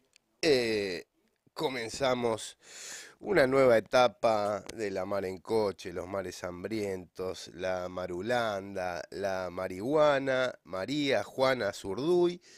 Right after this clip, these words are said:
y la perra que los parió, en otra emisión tribal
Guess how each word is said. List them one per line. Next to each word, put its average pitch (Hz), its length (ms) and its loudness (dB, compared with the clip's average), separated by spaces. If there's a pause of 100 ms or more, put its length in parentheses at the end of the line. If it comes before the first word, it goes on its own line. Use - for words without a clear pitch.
(540)
y 98 840 -4
la 101 180 -2
perra 104 480 0
que 92 120 -6
los 90 140 -2 (100)
parió, 170 480 4 (520)
en 151 240 -2
otra 104 1600 4
emisión 110 680 -2
tribal 135 640 4